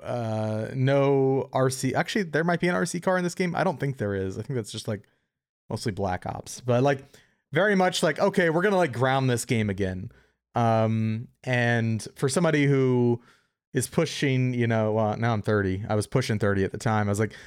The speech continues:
"Okay, this, like, reminds me of the stuff I grew up on," you know, kinda like the pre-Black Ops era of Call of Duty. And for a lot of people, that was, like, the golden age of Call of Duty, right?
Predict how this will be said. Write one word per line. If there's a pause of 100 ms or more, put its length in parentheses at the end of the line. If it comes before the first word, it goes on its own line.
(160)
"Okay,
this,
like,
reminds
me
of
the
stuff
I
grew
up
on,"
you
know, (480)
kinda
like
the
pre-Black
Ops
era
of
Call
of
Duty.
And
for
a
lot
of
people,
that
was,
like,
the
golden
age
of
Call
of
Duty,
right?